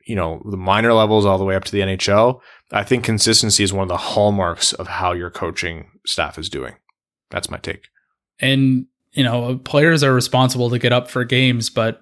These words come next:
Speaker 2: the coaches instill that, hate to say it, that culture of being ready. Like, how many times was that the Red Wings just not play the first period under Ma-, Mike Babcock?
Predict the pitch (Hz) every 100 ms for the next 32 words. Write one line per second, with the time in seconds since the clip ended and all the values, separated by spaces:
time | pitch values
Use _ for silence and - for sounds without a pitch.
0 | _ 135 127 143 180 - 151 123 - 139
1 | 127 - - - 127 127 127 120 117 117
2 | 117 - _ - _ - - - - -
3 | _ 139 131 127 - 127 117 120 123 -
4 | - 139 127 - 113 117 - _ _ _
5 | - 123 120 120 117 - - - _ _
6 | _ 123 156 135 127 175 110 110 - 139
7 | 117 110 _ _ _ _ - 165 220 220
8 | 175 - _ _ _ _ _ _ - 135
9 | 123 113 113 113 110 - _ 131 127 117
10 | 120 131 131 123 117 110 117 110 113 -
11 | 131 113 110 - 113 - 120 113 110 110
12 | 110 113 117 - 120 113 117 117 - 135
13 | 151 -